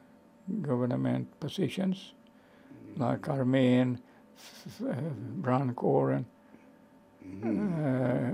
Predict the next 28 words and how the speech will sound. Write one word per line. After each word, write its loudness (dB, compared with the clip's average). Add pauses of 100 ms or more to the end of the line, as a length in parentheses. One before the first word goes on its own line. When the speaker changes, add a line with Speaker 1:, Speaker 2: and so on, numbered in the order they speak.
Speaker 2:
Det, -6
Speaker 1:
sta-, 8
statliga. 8 (500)
Speaker 2:
det, -4
det -6
är -6
halvofficiella -4 (280)
tjänster. -4
Speaker 1:
Jo, 12
såna. 0 (680)
Och 4 (320)
det 0
är 4
mycket 4
svårt 4
för 2
en 8
utlänning. 2
Speaker 2:
Mm. -2
Speaker 1:
Liksom, 2
jag 6
var 8
den 2 (160)
första 6 (520)
som -2
kommer 4
från -2
Finland 4